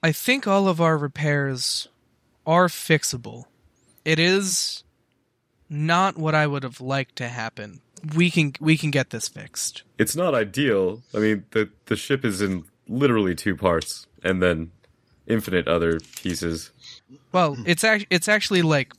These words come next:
Speaker 1: four parts.
Speaker 2: <laughs>
Speaker 1: And she, she points to four different major pieces
Speaker 2: So
Speaker 1: that have
Speaker 2: it's
Speaker 1: broken
Speaker 2: worse.
Speaker 1: off of the ship. It, there's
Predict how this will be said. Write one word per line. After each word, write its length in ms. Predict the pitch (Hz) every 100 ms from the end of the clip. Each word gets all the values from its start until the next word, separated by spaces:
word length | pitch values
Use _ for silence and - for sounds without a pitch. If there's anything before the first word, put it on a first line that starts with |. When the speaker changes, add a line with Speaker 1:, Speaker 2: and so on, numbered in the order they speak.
| _
Speaker 1:
four 420 | - - 143 110
parts. 540 | - 185 - - - 254
Speaker 2:
<laughs> 60 | - _ _
Speaker 1:
And 160 | 143
she, 300 | 143 151 135 - _
she 240 | - 165
points 680 | 143 180 170 170 165 - - -
to 260 | - 170 143
four 380 | - 170 170 160
different 400 | 156 - 151 147
major 280 | 147 143 139
pieces 420 | 143 139 160 156
Speaker 2:
So 80 | 147
Speaker 1:
that 80 |
have 80 | 131
Speaker 2:
it's 80 | 131
Speaker 1:
broken 300 | 127 143 113
Speaker 2:
worse. 0 |
Speaker 1:
off 220 | 107 135
of 60 | 127
the 80 | 127
ship. 280 | - 147 156 _ _ _ -
It, 160 | 165
there's 300 | 151 165 139